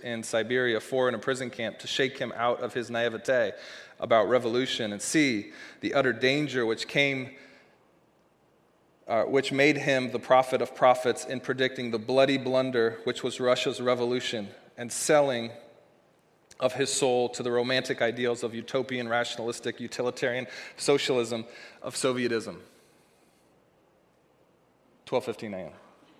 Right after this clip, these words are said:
He predicted much of it a century earlier, and he did. He predicted, um, um, you know, generally speaking, everything that happened in the bloodiest hundred years in Russian history.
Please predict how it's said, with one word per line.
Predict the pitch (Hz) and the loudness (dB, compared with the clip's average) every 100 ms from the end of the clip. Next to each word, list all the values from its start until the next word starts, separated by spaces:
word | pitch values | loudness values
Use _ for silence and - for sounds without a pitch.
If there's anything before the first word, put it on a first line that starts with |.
| - - - - - - - | -20 -20 -20 -20 -20 -20 -4
He | 196 | 0
predicted | 180 185 156 208 208 196 156 127 | 6 6 8 8 8 4 4 4
much | 143 185 190 - | 8 8 8 8
of | 156 135 151 | 8 8 6
it | 143 143 - - - - | 6 4 -4 -14 -14 4
a | 151 | 4
century | - 202 196 - 175 156 | 8 8 8 6 2 2
earlier, | 165 170 143 107 | 4 4 4 0
and | 101 131 | -2 -4
he | 131 | -2
did. | 135 113 85 - - _ _ _ _ _ _ _ | 0 0 -2 -12 -20 _ _ _ _ _ _ _
He | 160 | -4
predicted, | 156 - 143 160 156 147 | -2 -2 -2 -2 -2 -2
um, | 135 135 - - - | -2 -4 -10 -10 0
um, | 175 175 | 0 0
you | 180 147 | -2 -2
know, | 110 131 - - _ _ _ _ - 143 | -2 -6 -18 -20 _ _ _ _ -18 2
generally | 170 190 175 | 6 6 6
speaking, | 151 - 151 135 | 2 0 -2 2
everything | 151 156 160 151 143 135 | 4 6 4 0 -4 -4
that | 131 | 0
happened | 135 131 123 | 0 0 -4
in | 117 110 | -6 -8
the | 120 | -6
bloodiest | 120 127 127 117 - | -2 0 2 -2 -6
hundred | 131 120 | -8 -6
years | 113 110 104 - - - - _ | -4 -6 -6 -10 -20 -20 -20 _
in | 113 | -4
Russian | 107 - 110 | -4 -4 -4
history. | 139 - 110 98 | -4 -4 -8 -10